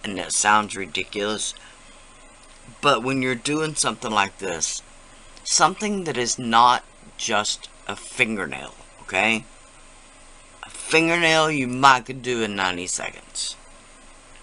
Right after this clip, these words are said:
You cannot expect to cure these in ninety seconds. <laughs>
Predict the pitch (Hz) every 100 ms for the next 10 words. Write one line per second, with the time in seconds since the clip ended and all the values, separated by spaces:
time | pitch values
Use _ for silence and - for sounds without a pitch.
0 | - 92 104 101 - 131 151 151 135 -
1 | - - - - - - - - - 110
2 | - - 127 120 - - - - 113 101
3 | 95 95 85 82 78 - - - - -
4 | - - - - - - - - - -
5 | 95 95 85 78 71 - 78 - - -
6 | - - - - 123